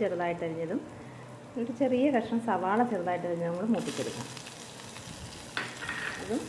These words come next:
ഒന്ന് ചുവക്കെ തന്നെ മൂപ്പിച്ചെടുക്കണം. രണ്ട് പെരുംജീരകം കൂടെ ഇട്ടാലും നല്ലതാണ്. ചെറിയ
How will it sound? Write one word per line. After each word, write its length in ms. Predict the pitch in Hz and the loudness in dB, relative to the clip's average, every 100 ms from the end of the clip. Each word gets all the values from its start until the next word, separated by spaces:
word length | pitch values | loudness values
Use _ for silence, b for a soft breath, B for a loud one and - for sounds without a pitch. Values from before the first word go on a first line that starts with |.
| - - - - | -8 -8 -8 -2
ഒന്ന് 140 | 196 214 | 2 4
ചുവക്കെ 420 | 208 190 208 - 233 | 6 6 4 2 2
തന്നെ 200 | 208 196 226 | 2 4 4
മൂപ്പിച്ചെടുക്കണം. 640 | 180 - - 165 156 170 233 - - - - - - - - - - - - - - - - - - - - - - - - - - 240 | 4 2 2 2 2 0 0 -2 -4 -4 -6 -6 -6 -4 -4 -4 -4 -4 -4 -4 -6 -4 -4 -2 -2 -4 -4 -4 -4 -4 -6 -10 -6 2
രണ്ട് 200 | 247 233 240 | 4 4 6
പെരുംജീരകം 560 | 220 220 226 226 226 226 | 8 8 8 8 8 8
കൂടെ 120 | 254 226 | 8 8
ഇട്ടാലും 320 | 196 208 294 - 196 | 6 6 2 0 0
നല്ലതാണ്. 340 | 175 151 131 - - - - - - - - - - - - - - - 233 - | 2 0 -2 -8 -12 -12 -12 -12 -2 -2 -2 -8 -8 -6 -4 -6 -8 -8 -8 -2
ചെറിയ 260 | 233 208 226 | 2 8 8